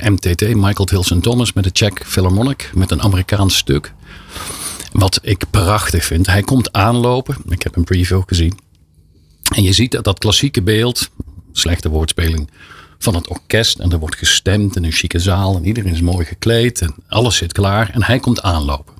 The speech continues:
Een van de beroemdste dirigenten ter wereld. En zegt tegen de man: "Hey, speelt hier vanavond een orkest?"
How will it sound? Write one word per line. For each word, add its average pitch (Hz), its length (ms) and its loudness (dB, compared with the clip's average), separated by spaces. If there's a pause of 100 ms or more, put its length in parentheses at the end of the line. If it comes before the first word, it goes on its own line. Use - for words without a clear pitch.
(400)
Een 113 220 2
van 104 80 2
de 90 60 2
beroemdste 92 520 0
dirigenten 82 500 0
ter - 100 -6
wereld. 71 320 -4 (580)
En 131 120 2
zegt 175 200 2
tegen 87 240 0
de 95 80 0
man: 92 280 0 (560)
"Hey, 190 240 0 (360)
speelt - 340 0
hier 80 140 0
vanavond - 560 -2
een 101 160 2
orkest?" - 560 -2